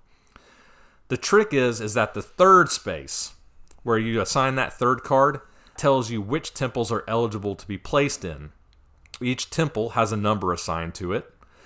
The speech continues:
So if I play a three there, I could take away or add discs to temples one, two, or three, but not temple four. The game will go on like this with us trying to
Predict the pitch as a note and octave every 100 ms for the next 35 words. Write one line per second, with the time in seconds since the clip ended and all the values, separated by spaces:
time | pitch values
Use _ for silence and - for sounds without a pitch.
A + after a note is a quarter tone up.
0 | - - - A2+ G#2+ A#2 A2 C3 G#2 F#2+
1 | - D#3+ F#3+ A#2 F2 G2 - A#2+ B2 G2
2 | - E3 C#3+ B2+ C3 A#2+ G#2+ A2+ - C#3
3 | D#3 C3 G#2 G2+ G#2 - - - - A#2
4 | - B2+ - G#2+ F#2 G#2+ G#2+ A2 - G2+
5 | F2 - D3+ D#3 F#2+ F2 G2 _ _ -
6 | - - G#2 F#2+ A#2 D#3 F#3 - E3 D3+
7 | C3+ - G#3+ F3 D#2+ - - C3 B2 D3+
8 | F#3+ D#3 C3 C3 D3 E3+ B2+ G#2 - G#2+
9 | A2 A#2 A#2 A#2+ - D3 C#3 C3+ B2 -
10 | B2 A#2+ A2+